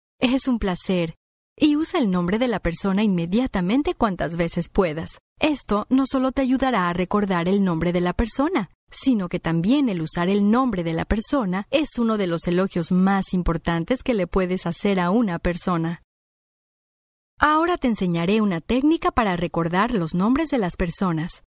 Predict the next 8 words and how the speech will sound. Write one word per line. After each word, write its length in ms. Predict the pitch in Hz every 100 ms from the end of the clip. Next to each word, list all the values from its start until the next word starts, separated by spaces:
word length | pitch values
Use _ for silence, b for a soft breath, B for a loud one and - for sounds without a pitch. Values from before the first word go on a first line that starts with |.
| _ _
Cuando 320 | 277 277 277
alguien 260 | 294 311 349
se 120 | 285
te 120 | -
presenta 460 | - 170 - 220 190
por 180 | 175 160
primera 380 | 170 165 170
vez, 380 | 202 233 202 -